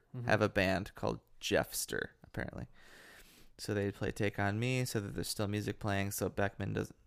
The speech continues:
Speaker 2: General Sergeant, whoever, Beckman doesn't die. So while Morgan context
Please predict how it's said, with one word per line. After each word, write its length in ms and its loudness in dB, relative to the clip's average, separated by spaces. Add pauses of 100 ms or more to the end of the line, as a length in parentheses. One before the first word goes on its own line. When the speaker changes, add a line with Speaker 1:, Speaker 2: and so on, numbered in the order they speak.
Speaker 2:
General 440 -4 (200)
Sergeant, 440 -2 (100)
whoever, 340 0
Beckman 380 2
doesn't 240 0
die. 220 2 (720)
So 160 4
while 160 10
Morgan 400 4
context 640 0